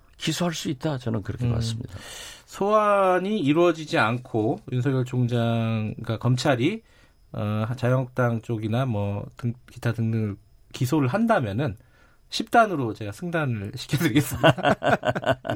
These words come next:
Speaker 1: 저
Speaker 2: 그렇게
Speaker 1: 십 단은 바라지 않지만 그렇게
Speaker 2: 네.
Speaker 1: 될 겁니다.
Speaker 2: 그렇게 될 가능성이 꽤
Speaker 1: 그러나 어떻게
Speaker 2: 높아지는 것
Speaker 1: 됐든
Speaker 2: 같아요. 예.
Speaker 1: 소환을 응하지 않는 것도 나쁘고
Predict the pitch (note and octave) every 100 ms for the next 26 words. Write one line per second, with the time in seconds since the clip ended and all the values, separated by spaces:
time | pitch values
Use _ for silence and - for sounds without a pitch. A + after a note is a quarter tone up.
0 | - - - - - C3 B3 A#3 F3+ E3+
1 | E3+ E3 D#3+ C3+ D3+ D3+ C3 - B2+ C3+
2 | A#2 - B2 G#2 G#2 G2+ D#2+ - - -
3 | - E3 F#3 F3+ D3+ C#3+ E3 D3 G3 E3
4 | D#3 F#3 F#3+ A#3+ D3+ F#3 B2 C3+ A#2 A2
5 | A2 A2+ A2 G#2+ B2+ - - B2+ C#3+ C#3+
6 | D3 C#3+ C3+ - - - _ C3+ D#3 D#3+
7 | D#3 F3 B2 D3 E3 D#3 E3 - F#3 D3
8 | G#2 F2 D#2+ D#2+